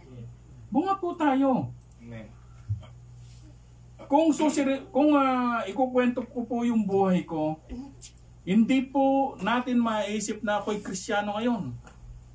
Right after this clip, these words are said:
Speaker 1: ay isang lingkod ng Diyos. But dahil doon sa panalangin, unang-una ang aking mga, ang aking, ah, ah, father, kaya po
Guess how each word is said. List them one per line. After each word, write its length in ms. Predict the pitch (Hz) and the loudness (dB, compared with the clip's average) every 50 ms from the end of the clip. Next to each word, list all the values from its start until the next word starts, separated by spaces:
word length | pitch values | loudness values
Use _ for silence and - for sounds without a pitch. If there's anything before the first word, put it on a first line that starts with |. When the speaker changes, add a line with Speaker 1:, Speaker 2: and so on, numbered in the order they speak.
| - - - - - - - | -20 -20 -20 -20 -16 -8 -6
Speaker 1:
ay 80 | 175 175 | -6 -4
isang 240 | - 226 208 202 | -4 -4 -4 -4
lingkod 320 | 190 196 190 180 202 190 185 | -4 -4 -4 -2 -2 -2 -2
ng 160 | 208 202 190 | -2 0 -2
Diyos. 400 | - 151 131 123 120 - - - - - - - - - - - - - - - - - - - - - - - - - - - - - | -2 -2 -2 -4 -4 -6 -10 -16 -20 -20 -20 -20 -20 -20 -20 -20 -20 -20 -20 -20 -20 -20 -20 -20 -20 -20 -20 -20 -18 -10 -6 -6 -2 0
But 240 | 170 170 170 - - - - - - | -2 -2 -2 -4 -16 -20 -12 -4 2
dahil 400 | 170 196 233 247 254 262 262 262 | 2 4 4 4 4 4 4 2
doon 160 | 240 254 233 | 2 2 2
sa 160 | - - - - | 0 -2 -2 -2
panalangin, 960 | 202 196 196 196 190 196 208 214 226 226 233 233 226 185 156 139 120 - - - - - - - - - - - - - | -2 -2 0 0 0 2 2 2 2 2 0 0 0 0 0 0 0 0 0 -2 -2 -4 -14 -18 -20 -20 -20 -20 -12 -6
unang-una 640 | 156 170 196 202 208 202 190 202 208 214 214 214 202 | -4 -2 0 0 -2 -2 -2 -2 0 0 0 0 0
ang 80 | 185 185 190 | 0 0 0
aking 240 | 190 - 196 190 185 | -2 -2 -2 -2 0
mga, 260 | 185 185 185 180 175 175 - - | 0 0 0 0 0 -2 -2 -4
ang 160 | - 165 180 180 185 180 | -6 -6 -2 -2 -2 -2
aking, 200 | 180 190 180 175 175 170 165 | -4 -4 -8 -8 -6 -6 -4
ah, 240 | 160 156 156 151 143 - - - 123 - - - - - - - - - - - - - | -4 -4 -2 -4 -6 -8 -12 -20 -20 -20 -20 -18 -16 -14 -14 -16 -18 -20 -20 -20 -12 -4
ah, 380 | 147 151 165 170 175 - 160 151 - - | 0 2 2 4 4 4 2 0 2 4
father, 480 | 202 214 214 170 151 135 127 127 156 - - - - - - - - - - - - - - - - | 4 4 4 4 -2 -4 -4 -4 -8 -12 -14 -20 -20 -20 -20 -20 -20 -20 -6 2 2 2 4 2 0
kaya 240 | 165 180 190 180 180 | 2 2 2 2 0
po 320 | - 185 175 - - - | -4 -8 -8 -8 -8 -12